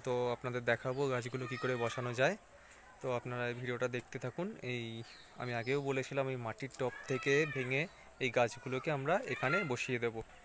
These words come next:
তো মাটিটা এখন খোঁড়া হচ্ছে এই গাছগুলোকে বসিয়ে দেওয়ার জন্য।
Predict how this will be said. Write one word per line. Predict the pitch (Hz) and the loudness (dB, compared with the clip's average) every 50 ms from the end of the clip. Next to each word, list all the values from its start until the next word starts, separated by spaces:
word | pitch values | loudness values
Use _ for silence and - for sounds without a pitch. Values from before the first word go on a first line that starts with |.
| - - - - - - - - - - - | -20 -20 -20 -20 -20 -20 -20 -20 -20 -18 -8
তো | - 139 127 123 | -6 -4 0 0
মাটিটা | 123 120 139 131 - 135 135 | 0 2 2 4 4 4 4
এখন | - 147 143 - - | 4 2 -2 -2 -2
খোঁড়া | - 143 131 131 135 | 0 2 2 4 2
হচ্ছে | 135 131 - - - - - 180 202 226 - - - - - - 147 135 | 2 -4 -4 -2 -2 0 2 0 -2 -2 -6 -14 -18 -18 -12 -6 -4 -2
এই | 131 127 127 123 127 | 0 0 0 4 4
গাছগুলোকে | 123 117 - 123 127 123 123 - 131 123 | 4 4 4 2 0 0 2 0 2 4
বসিয়ে | 123 - - 135 123 | 4 4 4 4 6
দেওয়ার | 127 127 127 120 - 127 | 8 8 8 8 6 4
জন্য। | 127 123 131 | 4 4 4